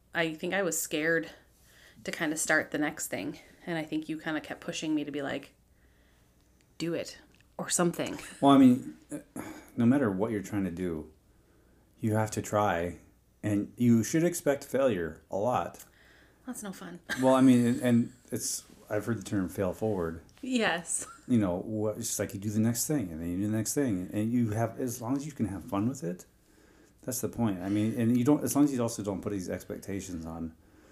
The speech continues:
Speaker 2: it's gotta be this, um, amazing pres-, that's not the point. You know, you wanna have a nice presentation. You just don't have to get there for,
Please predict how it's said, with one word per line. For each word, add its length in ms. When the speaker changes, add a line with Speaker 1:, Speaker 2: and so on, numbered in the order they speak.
Speaker 2:
it's 160
gotta 240
be 600
this, 240
um, 460
amazing 600
pres-, 320
that's 220
not 200
the 60
point. 320
You 120
know, 100
you 160
wanna 240
have 140
a 20
nice 160
presentation. 680
You 80
just 360
don't 180
have 140
to 80
get 200
there 140
for, 180